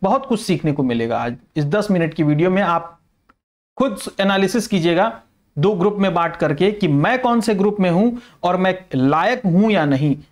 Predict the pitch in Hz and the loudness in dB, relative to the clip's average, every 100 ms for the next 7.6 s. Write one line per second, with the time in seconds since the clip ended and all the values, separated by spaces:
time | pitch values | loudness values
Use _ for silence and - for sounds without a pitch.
0 | _ - 139 147 156 233 254 - 208 175 | _ -4 0 2 2 0 -2 -2 -2 0
1 | 175 202 196 156 180 180 156 156 127 - | 0 0 -2 0 2 2 2 0 -2 -4
2 | _ _ _ _ _ 165 175 - 170 156 | _ _ _ _ _ -8 -6 -2 -2 0
3 | 165 151 135 127 127 123 123 127 160 151 | -2 -2 -2 -2 -2 0 0 0 -2 -2
4 | 165 151 165 156 147 202 226 233 226 220 | -2 -2 0 0 0 0 2 2 2 2
5 | 220 233 254 - - 160 156 143 139 123 | 2 0 -2 -8 -2 -2 0 -2 -2 -4
6 | 117 120 123 123 - - 185 190 202 240 | -2 0 -2 -4 -10 -4 -2 0 2 4
7 | 220 208 165 185 233 214 | 4 2 0 0 -2 -4